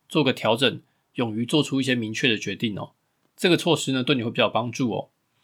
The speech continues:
那接着呢，如果今天你是属于反抗类型的时候呢，通常啊，反抗类型者就是听到什么东西都觉得不顺耳啊。哦，那这时候要提醒自己一下，我们是不是要试着去调整一下，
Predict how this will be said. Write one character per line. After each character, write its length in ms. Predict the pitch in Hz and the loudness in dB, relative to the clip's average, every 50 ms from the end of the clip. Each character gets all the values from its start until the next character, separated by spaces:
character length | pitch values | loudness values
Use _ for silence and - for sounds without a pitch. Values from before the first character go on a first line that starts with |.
| - - - _ _ _ _ | -20 -20 -20 _ _ _ _
那 80 | - 160 | -4 -2
接 160 | 151 - 165 | 4 4 4
着 120 | 160 160 156 | 4 4 2
呢， 180 | 151 151 147 | 2 2 2
如 100 | 139 143 | 2 2
果 140 | 151 185 226 | 4 2 2
今 220 | 151 - 156 160 | 2 2 0 2
天 300 | 151 160 160 160 165 170 - _ - | 2 2 2 2 2 -2 -6 _ -12
你 100 | - - | -8 -2
是 140 | 123 151 147 | 0 0 0
属 220 | - - 110 107 | 0 -2 -4 -4
于 60 | 117 | -4
反 280 | 113 - - 104 92 90 | -4 -2 -2 -2 -2 -2
抗 240 | - - 147 147 156 | -2 0 0 2 4
类 100 | 160 131 | 4 2
型 200 | 120 - 107 98 | 2 -2 -6 -6
的 100 | 104 104 | -6 -6
时 160 | - - 135 | -6 -2 0
候 140 | 131 127 117 | 0 0 0
呢， 200 | 113 113 113 - _ _ _ _ _ _ _ _ - | 0 -4 -6 -8 _ _ _ _ _ _ _ _ -2
通 220 | - 165 185 190 | 0 2 2 2
常 200 | - 139 110 110 | 2 0 0 0
啊， 280 | 113 113 104 101 117 - | 0 0 0 0 -2 -6
反 180 | - - 123 107 | -4 -2 -2 0
抗 160 | - 156 170 | 2 4 4
类 120 | 165 160 | 6 4
型 180 | 135 123 123 123 | 4 2 0 0
者 160 | 123 117 101 | 0 0 0
就 80 | 110 131 | 2 0
是 80 | 139 | 0
听 180 | 135 - 147 147 | 0 0 0 2
到 140 | 156 160 147 | 4 4 2
什 160 | - - 104 | 2 0 -8
么 80 | 98 107 | -6 -6
东 140 | 123 123 | -6 -4
西 160 | 120 127 123 120 | -2 -4 -4 -2
都 160 | - 135 139 | 0 -2 0
觉 100 | 156 143 | 0 0
得 80 | 123 | -2
不 180 | - - - 123 | -2 -4 -4 -2
顺 300 | 120 - - 196 156 139 | 0 2 2 2 2 2
耳 260 | 127 117 107 101 104 | -2 -6 -8 -6 -4
啊。 200 | 110 107 92 - _ _ _ _ _ _ _ _ _ _ | -4 -4 -6 -8 _ _ _ _ _ _ _ _ _ _
哦， 140 | - 139 143 | 0 2 2
那 100 | 156 165 | 2 2
这 140 | 156 180 160 | 2 2 0
时 120 | - - | 0 2
候 300 | 127 135 131 120 - - _ _ _ _ - | 4 4 4 4 2 -2 _ _ _ _ 0
要 100 | 170 156 | 0 0
提 140 | - 170 | 2 2
醒 180 | 143 - 127 110 | 0 0 0 0
自 100 | 131 156 | 0 -2
己 180 | 143 - 110 101 | -2 -2 -2 -2
一 20 | |
下， 260 | - 143 120 110 110 | 2 2 2 2 2
我 80 | 110 113 | 0 -4
们 140 | 120 131 127 | -4 -4 -2
是 240 | - - 208 196 | 0 2 2 2
不 100 | 170 156 | 2 2
是 140 | 143 - - | 0 2 4
要 120 | 151 147 143 | 4 4 4
试 280 | - - - 180 151 | 4 2 2 2 2
着 100 | 120 113 | 2 2
去 140 | 104 127 127 | 0 0 -2
调 200 | 117 - - 113 | -2 0 0 0
整 160 | 117 - 117 | 2 0 -2
一 120 | 101 101 104 | -2 -2 -4
下， 340 | - - 131 120 120 - | 0 4 4 4 4 2